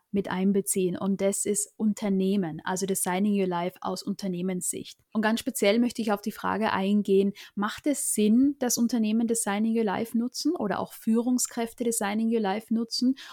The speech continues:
Und wenn ja, wie kann das geschehen? Das heißt, diese Episode ist vor allem an Führungskräfte gerichtet, an Teamleader, an Business Owner.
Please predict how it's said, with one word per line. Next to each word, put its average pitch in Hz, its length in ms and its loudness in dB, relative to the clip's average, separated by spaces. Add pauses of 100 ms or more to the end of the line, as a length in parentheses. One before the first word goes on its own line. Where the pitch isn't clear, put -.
(120)
Und 220 160 4
wenn 220 180 4
ja, 190 400 0
wie 214 200 2
kann 175 280 -2
das 180 220 -2
geschehen? 117 480 -8 (260)
Das 220 100 -2
heißt, 226 200 4
diese 269 180 6
Episode 220 520 2
ist - 200 -2
vor - 200 -2
allem 226 500 2
an 196 240 0
Führungskräfte 277 880 0
gerichtet, 214 580 -2
an 185 220 -6
Teamleader, 220 800 2
an 196 180 4
Business 240 420 4
Owner. 214 460 6